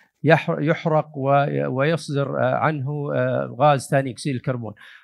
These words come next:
هذا القطاع الجديد الذي يحتاج إلى كميات هائلة من البحث والتطوير سيرفع هذه النسبة من عشرين إلى أربعين ولربما خمسين في المئة في العشرين سنة القادمة.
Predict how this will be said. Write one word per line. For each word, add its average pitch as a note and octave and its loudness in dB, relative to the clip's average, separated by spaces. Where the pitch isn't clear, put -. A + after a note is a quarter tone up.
هذا C#4 8
القطاع A#3 6
الجديد G3+ 2
الذي D#3+ 0
يحتاج F3 4
إلى F3 4
كميات E3+ 0
هائلة F3 4
من D3 -2
البحث C#3+ 0
والتطوير F#3+ -2
سيرفع F3+ 6
هذه F3 6
النسبة G3+ 4
من C3 0
عشرين A#3 2
إلى F3+ 6
أربعين D3+ 2
ولربما D#3+ 2
خمسين D#3 -4
في D3+ -2
المئة D3+ -2
في D3 -4
العشرين C#3 -4
سنة C3+ -2
القادمة. A2+ -4